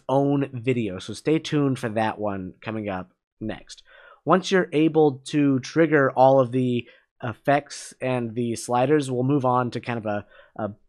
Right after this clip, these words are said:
bigger project of being able to create a sound effects, uh, essentially a soundboard, being able to play things back and change how they sound. Um, so what I wanna mention here are a few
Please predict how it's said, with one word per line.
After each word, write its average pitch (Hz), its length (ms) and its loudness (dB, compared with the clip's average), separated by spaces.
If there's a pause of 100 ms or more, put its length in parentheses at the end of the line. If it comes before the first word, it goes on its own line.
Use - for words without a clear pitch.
(120)
bigger 156 380 4
project 143 580 2
of 123 100 -4
being 131 180 0
able 127 160 0
to 120 60 -4
create 123 480 -2
a 107 360 -4 (160)
sound 123 360 -2
effects, - 560 -8 (240)
uh, 104 60 -10
essentially 135 320 -2
a 117 40 0
soundboard, 107 680 -6 (340)
being 123 220 0
able 113 200 0
to 104 220 -4
play 143 300 2
things 135 280 0
back 117 320 0
and 104 300 -8
change 110 320 -8
how 101 100 -8
they 90 140 -12
sound. 65 380 -12 (580)
Um, 107 220 -20 (1900)
so 127 560 -6
what 147 160 -4
I 147 80 0
wanna 147 580 -2
mention 151 380 -4
here 156 540 0 (1040)
are 135 100 -4
a 135 100 0
few 175 600 -2